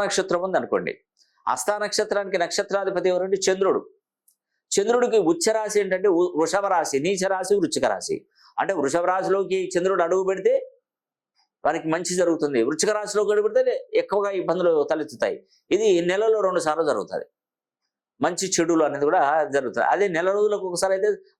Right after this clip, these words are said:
మనకు సంవత్సరం పడుతుంది ఈ వీటికి రావడం. కానీ ఇది చంద్రుడు తొందరగా సంచారం కొనసాగిస్తున్నాడు, ప్రతి రెండున్నర రోజులకు ఒకసారి చేంజ్ అవుతూనే ఉంటాడు. కాబట్టి ఇది తొందరగా మనకు చంద్రుడు, ఆ,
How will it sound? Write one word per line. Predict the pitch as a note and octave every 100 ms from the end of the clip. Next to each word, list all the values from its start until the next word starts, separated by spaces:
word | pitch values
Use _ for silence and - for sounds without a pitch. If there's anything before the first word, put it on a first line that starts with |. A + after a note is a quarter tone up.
| D#3
మనకు | E3 E3 E3 D#3+
సంవత్సరం | F3 F#3 G3+ F3+
పడుతుంది | D#3+ B2+ G2 F2 - B2
ఈ | C#3+
వీటికి | C#3+ C3 B2+
రావడం. | B2 G#2+ G#2
కానీ | F#3+ G3+
ఇది | F#3 - - -
చంద్రుడు | F3+ G#3 G#3 -
తొందరగా | F#3 G3 G#3+ G3
సంచారం | E3+ F3 F#3 F#3+ F#3+ F3+
కొనసాగిస్తున్నాడు, | E3+ E3 E3 D#3+ D#3 C#3+ C#3
ప్రతి | D#3+ F#3
రెండున్నర | E3 F3 F3 E3 D#3+
రోజులకు | F3 F#3+ F3 D#3+
ఒకసారి | D#3 F3 F3+ _ - -
చేంజ్ | F3+ F#3
అవుతూనే | F#3 E3+ E3+ D#3+
ఉంటాడు. | D3 C#3+
కాబట్టి | D#3 F3 G#3+
ఇది | F#3+ - _ -
తొందరగా | G#3 A#3 G#3+ G3+ E3+
మనకు | E3 D3+ -
చంద్రుడు, | G3 G#3+ G3+ D#3+ F#3 F#3+ - -
ఆ, | A2